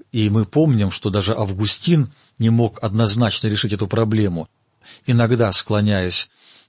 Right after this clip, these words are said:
к тому, что человек свободен, иногда,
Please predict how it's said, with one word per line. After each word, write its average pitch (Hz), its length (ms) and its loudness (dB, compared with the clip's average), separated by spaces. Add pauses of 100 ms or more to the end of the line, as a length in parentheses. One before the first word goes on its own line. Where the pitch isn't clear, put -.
к 92 400 -4
тому, 101 420 0
что - 200 -10
человек - 240 -6
свободен, 123 760 -2 (760)
иногда, 107 640 -2